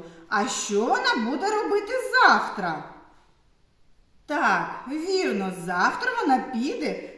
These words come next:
з татом до зоопарку. А ви, дітки, розкажіть мені, що ви робили сьогодні?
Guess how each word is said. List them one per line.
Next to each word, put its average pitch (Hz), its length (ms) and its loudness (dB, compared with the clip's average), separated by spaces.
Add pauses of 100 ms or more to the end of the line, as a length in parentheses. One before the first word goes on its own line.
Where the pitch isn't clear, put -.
з - 40 -18
татом 208 680 0
до 208 500 -2
зоопарку. 220 960 2 (340)
А 277 140 4
ви, 277 240 0
дітки, 220 680 -6
розкажіть 349 640 -4
мені, 190 420 -2
що - 220 -2 (160)
ви 302 60 2
робили 320 440 2 (120)
сьогодні? 220 1080 0